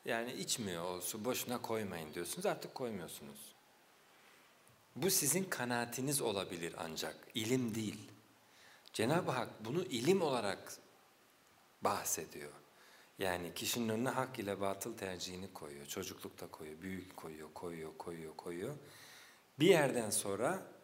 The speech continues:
belli bir imkan yaşattıktan sonra artık koymuyor ve adını da şöyle koyuyor. "Bundan sonra ne kadar daha koysak fark etmez, o tercihini değiştirmeyecek." Bu bizim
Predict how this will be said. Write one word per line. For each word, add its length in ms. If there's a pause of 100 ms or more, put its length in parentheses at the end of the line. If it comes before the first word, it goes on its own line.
(300)
belli 300
bir 100
imkan 380
yaşattıktan 760
sonra 440 (200)
artık 400
koymuyor 580 (300)
ve 120
adını 380
da 100
şöyle 400
koyuyor. 360 (560)
"Bundan 360
sonra 360
ne 180
kadar 400
daha 240
koysak 580 (400)
fark 320
etmez, 460 (120)
o 340 (680)
tercihini 580
değiştirmeyecek." 1000
Bu 180
bizim 500